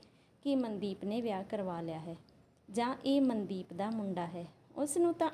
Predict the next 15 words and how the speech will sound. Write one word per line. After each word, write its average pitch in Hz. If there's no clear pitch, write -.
ਆਪਣੇ 220
ਐਕਸੀਡੈਂਟ 247
ਵਿੱਚ 214
ਮਰੇ 220
ਹੋਏ 254
ਮੁੰਡੇ 196
ਦੀ 226
ਯਾਦ 202
ਆ 170
ਰਹੀ 180
ਸੀ। 214
ਉਸ 220
ਨੇ 220
ਮਨਦੀਪ 202
ਤੇ 277